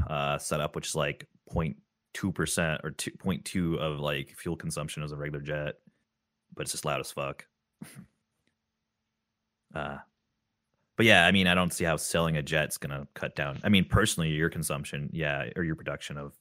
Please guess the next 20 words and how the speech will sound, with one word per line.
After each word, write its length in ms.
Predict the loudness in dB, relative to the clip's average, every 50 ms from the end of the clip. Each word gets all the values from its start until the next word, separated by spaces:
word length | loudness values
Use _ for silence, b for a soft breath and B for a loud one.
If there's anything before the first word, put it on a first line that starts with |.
| _ _ _ _ _
C 160 | -10 -8 -8 -8
O 40 |
two, 300 | -8 -8 -10 -10 -10 -8 -8
but 120 | -8 -8 -8
it's 280 | -10 -10 -12 -14 -14 _ _ _
generally 280 | -6 -6 -6 -6 -8 -10
speaking, 360 | -12 -12 -12 -12 -12 -12 -12
the 120 | -12 -14 -16 _
C 160 | -14 -10 -10
O 40 | -10
two 140 | -10 -10 -12
is 80 | -10 -10
now 120 | -12 -12
increased 420 | -12 -14 -14 -14 -12 -14 -14 -14
'cause 120 | -16 -14 -12
now 180 | -10 -12 -12 -14 _ _ _
somebody's 260 | -14 -14 -12 -12 -12 -14
using 140 | -14 -12
another 160 | -12 -14 -14 -14
plane. 280 | -12 -12 -12 -12 -12